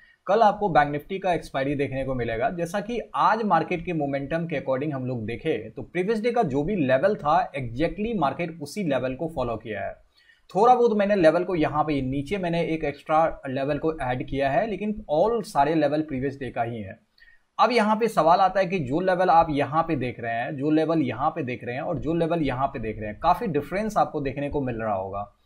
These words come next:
और गाइस, ये दोनों लेवल चेंज है और ये सब सारे लेवल यहाँ पे सेम है। अब सवाल आता है कि बैंक निफ्टी क्या मेरे लेवल के according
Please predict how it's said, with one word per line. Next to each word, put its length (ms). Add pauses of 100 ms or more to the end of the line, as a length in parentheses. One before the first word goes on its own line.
(460)
और 140
गाइस, 280
ये 200
दोनों 360
लेवल 280
चेंज 340
है 180
और 220
ये 200
सब 200
सारे 280
लेवल 340
यहाँ 240
पे 160
सेम 320
है। 160 (140)
अब 140
सवाल 340
आता 200
है 80
कि 120
बैंक 240
निफ्टी 240
क्या 180
मेरे 300
लेवल 300
के 140
according 340